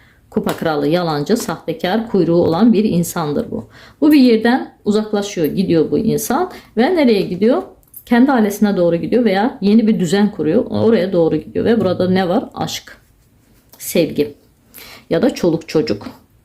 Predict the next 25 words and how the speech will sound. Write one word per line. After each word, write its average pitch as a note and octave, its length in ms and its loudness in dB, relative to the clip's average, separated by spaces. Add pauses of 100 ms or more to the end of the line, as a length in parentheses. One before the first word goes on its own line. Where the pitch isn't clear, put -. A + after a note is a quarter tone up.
(140)
Ona F3 320 2
doğma F3 380 4
olan, D#3 340 -2 (960)
kalbine, E3+ 640 0 (300)
ruhuna F3 500 -2
doğma F#3+ 280 2
olan F#3+ 420 0
yerler F#3+ 460 0
var, C#3+ 160 -2
insanlar G#3 520 2
var. A3+ 140 0
Oraya C4 340 2
doğru D3 200 2
gidiyor. - 380 -6 (640)
Siz C#4+ 180 2
de B3+ 100 2
kupayla A3 360 0
burada A3 300 4
bekliyorsunuz F#3+ 580 0
ve G3 120 2
burada F#3+ 300 0
da F3+ 80 0
ne F3+ 160 2
var? A3 100 0
Yıkım. F#3 420 0